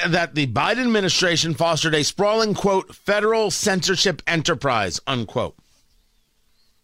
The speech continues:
This is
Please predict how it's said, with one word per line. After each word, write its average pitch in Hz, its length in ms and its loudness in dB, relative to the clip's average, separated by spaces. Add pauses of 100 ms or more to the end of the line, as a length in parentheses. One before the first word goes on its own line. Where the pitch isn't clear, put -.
(1900)
This 180 440 0
is 180 640 2